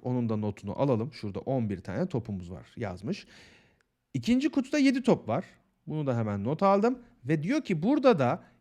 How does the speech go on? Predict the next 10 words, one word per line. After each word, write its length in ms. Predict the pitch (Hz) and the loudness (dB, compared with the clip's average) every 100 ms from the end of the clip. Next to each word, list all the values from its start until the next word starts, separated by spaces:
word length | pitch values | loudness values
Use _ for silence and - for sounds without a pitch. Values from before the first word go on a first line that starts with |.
| - | -8
yeşil 420 | 117 170 - 302 | 2 4 4 6
olasılığı, 960 | 262 196 151 - 117 110 107 151 247 - _ - | 6 6 4 0 0 2 4 2 2 -6 _ -8
tamam 320 | 123 190 127 | 0 2 2
mı, 220 | 95 - - _ _ _ - | -2 -8 -18 _ _ _ 0
daha 440 | 139 160 233 262 - | 4 6 6 4 4
azdır 520 | 165 139 90 101 85 | 6 6 0 -8 -10
diyor. 180 | 85 - _ _ _ _ _ _ _ _ _ _ _ | -16 -18 _ _ _ _ _ _ _ _ _ _ _
Turuncu 400 | 123 123 151 165 | -4 -2 -2 0
daha 180 | 127 110 | 0 0
fazlaymış. 680 | - 90 87 67 - - | -4 -6 -8 -12 -14 -16